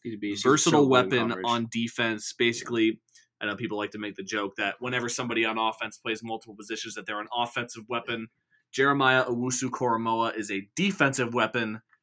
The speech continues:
Speaker 2: and I think he fits quite well there. Kind of replaces what they thought they were.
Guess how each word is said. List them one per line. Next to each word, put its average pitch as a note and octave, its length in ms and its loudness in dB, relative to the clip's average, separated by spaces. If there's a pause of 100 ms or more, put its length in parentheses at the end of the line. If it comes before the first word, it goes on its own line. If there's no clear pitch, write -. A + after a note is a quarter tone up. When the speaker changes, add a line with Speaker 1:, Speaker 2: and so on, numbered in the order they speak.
(220)
Speaker 2:
and G#2 180 -4
I G2+ 80 -4
think G#2 220 -10
he G#2 100 -10
fits G#2 260 -8
quite G#2+ 300 -8
well A2 180 -4
there. F2 120 -14 (1300)
Kind A2+ 220 -2
of G#2 160 -8
replaces A#2 560 -4
what A2 160 -8
they G#2 120 -2
thought - 400 -2
they A2+ 100 -4
were. G2+ 260 -8